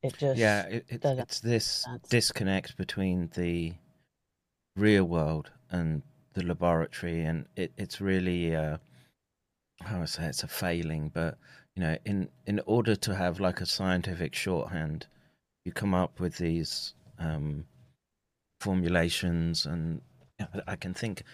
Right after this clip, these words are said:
Speaker 2: like, I can just give you an example from my discipline, right? So when I started,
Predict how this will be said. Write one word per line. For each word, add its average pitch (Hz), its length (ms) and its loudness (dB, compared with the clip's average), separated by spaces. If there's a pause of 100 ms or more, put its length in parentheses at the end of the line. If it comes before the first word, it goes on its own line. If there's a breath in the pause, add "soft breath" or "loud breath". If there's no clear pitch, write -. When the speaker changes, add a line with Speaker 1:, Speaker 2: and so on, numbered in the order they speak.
(120)
Speaker 2:
like, 101 160 2
I 110 60 4
can 101 100 0
just - 220 -4
give 104 140 -2
you 87 120 2
an 85 80 4
example 85 440 0
from 76 200 -4
my 82 180 2
discipline, 67 500 -8
right? 73 200 -6
So 85 180 -2 (240 soft breath)
when 92 240 2
I 131 260 6
started, 85 560 0